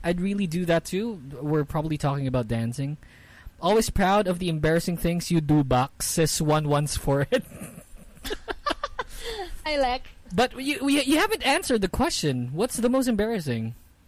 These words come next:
Speaker 2: Okay. <laughs> So this is an, actually, this is related to K W M F.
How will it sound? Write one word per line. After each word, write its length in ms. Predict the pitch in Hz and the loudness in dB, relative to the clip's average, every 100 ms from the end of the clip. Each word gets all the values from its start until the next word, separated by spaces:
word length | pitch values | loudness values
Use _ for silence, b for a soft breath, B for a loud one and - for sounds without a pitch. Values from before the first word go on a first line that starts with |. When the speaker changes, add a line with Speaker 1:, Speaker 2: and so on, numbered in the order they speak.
| _ _ _ _ _ - _ _ - | _ _ _ _ _ -20 _ _ -12
Speaker 2:
Okay. 400 | 247 262 220 214 - | -12 -8 -10 -8 -12
<laughs> 40 | B B B _ _ _ _ _ b b b b b | B B B _ _ _ _ _ b b b b b
So 200 | - 311 | -4 -2
this 280 | 294 339 - | 0 -4 -6
is 160 | 381 349 | -8 -8
an, 140 | 302 - _ - - - - - | -16 -18 _ -20 -20 -20 -18 -8
actually, 300 | 330 370 403 | -8 -4 -6
this 160 | 370 349 | -6 -10
is 120 | 311 | -10
related 360 | 262 240 233 | -8 -6 -8
to 200 | - 233 214 | -10 -12 -10
K 120 | 220 | -10
W 280 | 214 208 196 | -10 -12 -12
M 140 | 180 - - - 190 | -14 -16 -20 -16 -10
F. 260 | 196 175 | -10 -10